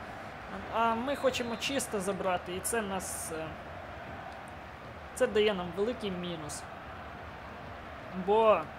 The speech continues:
такий маневрений, як Азар, спокійно обходить Смолінга. А от зараз гальмує, і Суарес нікуди не пройде. Або пройде ось так, і це, я б не сказав, що це гра корпусу. Це якийсь силовий прийом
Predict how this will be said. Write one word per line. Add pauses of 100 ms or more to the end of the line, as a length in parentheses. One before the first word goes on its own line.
такий
маневрений,
як
Азар,
спокійно
обходить
Смолінга. (640)
А
от
зараз
гальмує,
і
Суарес (220)
нікуди
не
пройде. (2000)
Або
пройде
ось
так,
і
це,
я
б
не
сказав,
що
це
гра
корпусу. (1200)
Це
якийсь
силовий
прийом